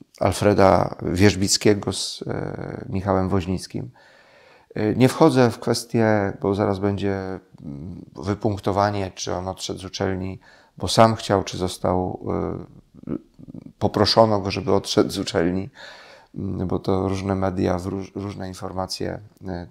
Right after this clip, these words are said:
poda-, podają, e, różne osoby różne informacje podają, więc nie chcę tutaj jakby rozstrzygać tego w tą, w tę czy w tę stronę. Natomiast, e, e, przy tej okazji, tak jak powiedziałem, przepraszam księdza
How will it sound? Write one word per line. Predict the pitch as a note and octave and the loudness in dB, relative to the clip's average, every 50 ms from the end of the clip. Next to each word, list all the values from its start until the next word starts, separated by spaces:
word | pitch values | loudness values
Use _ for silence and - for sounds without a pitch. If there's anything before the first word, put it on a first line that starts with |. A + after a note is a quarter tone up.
| - _ | -20 _
poda-, | - - F#2+ - G2 - | -8 -8 -2 -2 -2 -2
podają, | - - G2 G2 G2+ G#2 G#2 G2+ G2 F#2 F2+ F2+ - - - - - - - _ _ - | -2 -4 -2 2 2 4 4 4 2 0 -2 -6 -10 -16 -20 -20 -20 -20 -20 _ _ -6
e, | - G2+ F2+ F2+ F#2 | -4 -2 0 0 0
różne | F#2+ G2 F#2 G2+ G2+ | 0 0 0 2 0
osoby | G2 F#2 - F#2 F2 G2 | 0 0 -2 -2 -2 0
różne | F#2+ G2 F#2+ G2+ | -2 0 -2 -2
informacje | F#2+ F#2 - G2+ F#2 G2+ G2 - - - | -4 -4 -4 -2 -2 -2 -2 -2 -4 -6
podają, | - - F#2+ F#2 F#2+ G2 F#2+ F2+ | -4 -4 0 0 2 0 0 -2
więc | F#2 F2+ - - - - | -4 -6 -10 -10 -8 -4
nie | G#2 G2+ | -4 -4
chcę | F#2+ - - G2+ | -4 -4 -4 -6
tutaj | F#2+ F#2 - G2 F#2+ F#2 | -6 -4 -6 -6 -6 -6
jakby | F#2 F2+ F2+ F#2+ G2 F#2+ | -6 -8 -6 -6 -6 -6
rozstrzygać | - - G2 G2 - - - - G#2 - F#2+ F#2+ - - | -4 -4 -6 -6 -6 -8 -6 -6 -2 -4 -4 -4 -6 -8
tego | - F#2+ F2+ F2+ F#2 F#2 - - _ - - - - - _ _ | -8 -8 -4 -4 -4 -4 -6 -8 _ -20 -20 -20 -20 -20 _ _
w | _ - | _ 0
tą, | - G2 F#2+ F#2+ - - | 0 2 2 2 -2 -8
w | - - | -16 -2
tę | - A2+ A2 G#2+ G#2 | 2 2 2 2 0
czy | - - | -4 -10
w | - | -4
tę | - G2+ F#2+ F2+ | -2 -2 -2 -2
stronę. | - - - - E2+ E2+ F2+ A2+ B2+ - - _ _ - _ _ _ _ _ | -4 -8 -6 -4 -4 -2 -2 -4 -4 -6 -12 _ _ -20 _ _ _ _ _
Natomiast, | - - - F#2+ F#2+ A2+ A2 - - - - | -10 -4 -4 0 0 0 0 -2 -4 -2 0
e, | G2+ | 0
e, | G2+ G2+ G2+ G2+ G2+ F#2+ - - - - G2 F2+ F2+ F2+ F#2 G2 - - G2 G#2+ G#2 - _ _ | 2 2 2 0 0 -2 -4 -6 -8 -6 -6 -6 -6 -6 -8 -8 -8 -10 -10 -12 -14 -18 _ _
przy | - - F#3 | -8 -8 -2
tej | - A2+ | 0 0
okazji, | G#2+ G2+ - G2+ F#2 - | 0 2 0 -2 -2 -2
tak | G2 F2+ | -6 -6
jak | G#2 - | -4 -4
powiedziałem, | G2+ F2 G2 F#2+ F2 - | -2 0 0 -2 -2 -4
przepraszam | - - - - F#2 - - F#2+ F#2 F2+ F2 - - - - - - _ _ _ - _ _ | -6 -6 -2 -2 -2 -2 -2 -6 -6 -8 -10 -12 -14 -16 -20 -20 -20 _ _ _ -20 _ _
księdza | - - F#2 F2+ F2 - F#2 F2+ F2+ F2 F2+ | -8 -6 -6 -6 -4 -2 0 0 0 0 -2